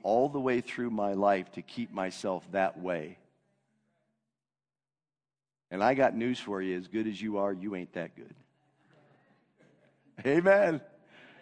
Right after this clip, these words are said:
You're, you're just not that good. When Jesus said at the cross, "It is finished," he meant, "I did it all. Trust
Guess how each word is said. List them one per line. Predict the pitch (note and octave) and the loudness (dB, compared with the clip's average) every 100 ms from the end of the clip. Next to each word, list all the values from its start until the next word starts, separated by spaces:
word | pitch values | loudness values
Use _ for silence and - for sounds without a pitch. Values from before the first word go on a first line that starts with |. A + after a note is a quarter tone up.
| - - _ _ | -20 -20 _ _
You're, | - F#3 G#3+ | 4 4 4
you're | F#3+ A#3 A#3+ | 0 -2 -2
just | A#3+ A#4 A3+ | 0 2 6
not | A#3+ A#3+ | 8 8
that | A#3+ G#3 | 4 6
good. | B3+ C#4+ G#3 - - _ - _ _ _ _ - - | 8 8 6 -8 -20 _ -20 _ _ _ _ -20 -4
When | - F#3+ | 4 6
Jesus | E3 B3 A3+ G#3 | 8 6 8 6
said | - A#3 A#3 | 6 8 10
at | A3+ | 8
the | A3+ | 4
cross, | - A#3 B3 B3+ - - - - _ _ _ _ _ _ _ _ _ _ - | 6 10 10 8 2 -14 -20 -20 _ _ _ _ _ _ _ _ _ _ 4
"It | C4 C4+ | 8 8
is | A#3 F#3 | 8 4
finished," | - B3 D4+ F4 - - - - - _ _ _ _ _ _ _ _ _ - | 6 8 10 8 8 2 -6 -12 -18 _ _ _ _ _ _ _ _ _ 2
he | E3+ | 6
meant, | E3+ E3+ E3 - - - _ _ _ - | 8 6 4 -6 -20 -20 _ _ _ 4
"I | B2+ C#3 C#3+ E3 E3+ - - | 8 10 8 6 -2 -10 -4
did | C#3+ C3+ | 2 4
it | C3+ B2+ - - | 4 2 -2 0
all. | B2+ B2 G2 F#2+ F#2+ - _ _ _ _ _ _ _ _ | 4 6 6 4 -2 -20 _ _ _ _ _ _ _ _
Trust | - C#3 A#2+ A2+ - | -4 2 2 2 -10